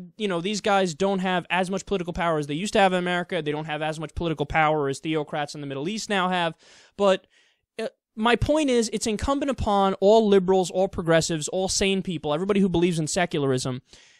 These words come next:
we can't just sit back and let these guys say this shit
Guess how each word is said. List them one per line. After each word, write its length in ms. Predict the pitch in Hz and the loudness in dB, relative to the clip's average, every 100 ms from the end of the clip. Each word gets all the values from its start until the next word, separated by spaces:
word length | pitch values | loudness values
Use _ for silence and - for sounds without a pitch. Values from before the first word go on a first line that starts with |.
| _ | _
we 160 | 180 214 | -6 -2
can't 340 | - 277 330 | 2 2 2
just 240 | - 285 - | 2 2 2
sit 240 | 269 254 | 2 4
back 300 | 226 226 220 | 4 4 4
and 120 | 185 | 2
let 140 | 196 214 | 2 2
these 180 | 220 190 | -2 2
guys 280 | 202 185 | 2 2
say 180 | - 202 | 2 0
this 180 | 185 165 | 0 -2
shit 380 | - 170 156 | -2 -2 -2